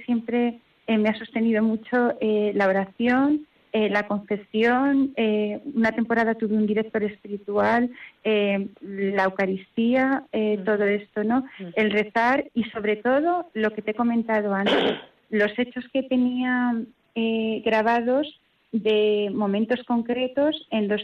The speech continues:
Speaker 1: que Dios, eh, pues,
Speaker 2: Ya,
Speaker 1: de
Speaker 2: pues.
Speaker 1: repente no teníamos dinero y mi suegro cobraba una herencia y nos da-, y le daba a cada hijo un dinero y justo ese dinero era lo que nos costaba tener un coche más grande o una cosa que tebi-, que teníamos que pagar,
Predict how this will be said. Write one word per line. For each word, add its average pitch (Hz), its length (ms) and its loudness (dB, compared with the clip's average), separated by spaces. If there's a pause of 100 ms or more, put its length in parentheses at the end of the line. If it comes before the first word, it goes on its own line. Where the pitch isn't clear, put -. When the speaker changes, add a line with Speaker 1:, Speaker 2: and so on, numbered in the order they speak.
Speaker 1:
que 185 120 -2
Dios, 226 520 0 (360)
eh, - 140 -14
pues, 196 220 0
Speaker 2:
Ya, 196 80 -10
Speaker 1:
de 190 40 -12
Speaker 2:
pues. 190 140 -2
Speaker 1:
repente 214 400 0
no 220 100 2
teníamos 226 460 0
dinero 233 440 2
y 226 100 2
mi 226 160 2
suegro 226 520 0
cobraba 226 340 2
una 220 200 0
herencia 220 460 -4
y 226 40 2
nos 208 180 0
da-, - 120 -2
y 226 80 0
le 208 140 2
daba 202 200 2
a - 20 -10
cada 214 240 0
hijo 208 260 -4
un 208 120 0
dinero 226 320 2
y - 20 0
justo 226 320 -4
ese 220 180 -2
dinero 220 300 2
era 214 160 4
lo 214 120 0
que 214 80 -10
nos 208 180 0
costaba 214 540 0 (320)
tener 214 280 0
un 208 100 -2
coche 202 260 -4
más 202 220 -2
grande 233 460 2
o 214 120 2
una 208 240 0
cosa 214 240 -6 (200)
que 226 140 0
tebi-, 214 320 0
que 226 80 -2
teníamos 208 460 0
que - 80 -12
pagar, 247 520 2